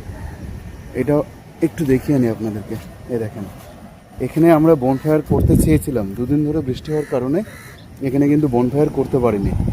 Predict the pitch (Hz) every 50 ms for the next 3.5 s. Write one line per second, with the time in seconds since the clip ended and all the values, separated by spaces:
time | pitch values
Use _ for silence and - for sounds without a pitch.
0 | - - - - - - - - 131 131 - - 123 123 123 135 139 143 147 151
1 | 147 147 135 - 151 147 - 120 117 - - 151 151 139 139 117 113 - 135 139
2 | 139 131 139 156 175 190 196 170 160 208 220 - - - - - - - - -
3 | - - 139 160 175 160 190 185 175